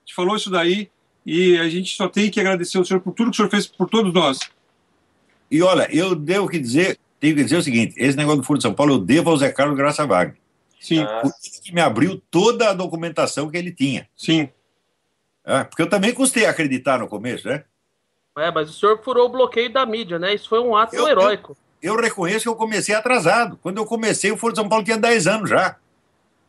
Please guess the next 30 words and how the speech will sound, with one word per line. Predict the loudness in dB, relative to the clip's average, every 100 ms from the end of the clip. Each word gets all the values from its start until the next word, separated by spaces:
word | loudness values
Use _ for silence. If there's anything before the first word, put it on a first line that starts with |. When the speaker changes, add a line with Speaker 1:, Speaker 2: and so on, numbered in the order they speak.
| _ _ _ _
Speaker 2:
O, | -2 2 4 4 4
o | 2
Zé | 0
Carlos | 0 0
Graça | 0 0 2
Wagner | 2 0
já | -2
tá | -2
cantando | -4 -6 -6 -4 -2
a |
bola | -2 -2 -2 0 -2 -6 _ -16
cinco | -8 -6 -6 -4
ou | -4
seis | -2 -2
anos, | -2 -2 -8 -18 -8
anos | -2 -2 0 -2
antes | -4 -2
disso. | 0 0 -4 -14 _ _ _ _ _ _ _ _ _ _ _ -10
Né? | -8 -8 _ _ _ _ _ _ -20 _ _
E | 0
olha, | 2 2
Speaker 4:
Mas | 2
Speaker 2:
ele | 0
Speaker 4:
na | 0
Speaker 2:
pagou | -2 -2 -8 -14
caro | -2 2 2 2
por | -2 -6
essa | -6 -8
coisa, | -10 -14 -14 -14
viu? | -14